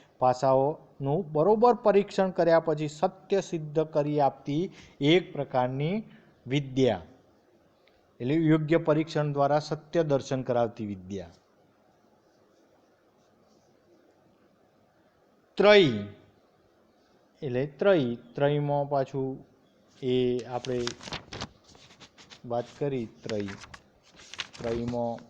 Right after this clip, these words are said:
ત્રણ વેદોનો સમૂહ. તો આન્વીક્ષિકી, ત્રયી,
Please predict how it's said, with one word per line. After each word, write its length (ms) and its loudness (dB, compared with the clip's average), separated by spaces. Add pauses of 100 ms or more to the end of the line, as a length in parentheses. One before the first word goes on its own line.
(960)
ત્રણ 260 -6 (300)
વેદોનો 480 -6 (500)
સમૂહ. 320 -16 (1160)
તો 120 -10
આન્વીક્ષિકી, 1000 -10 (640)
ત્રયી, 500 -4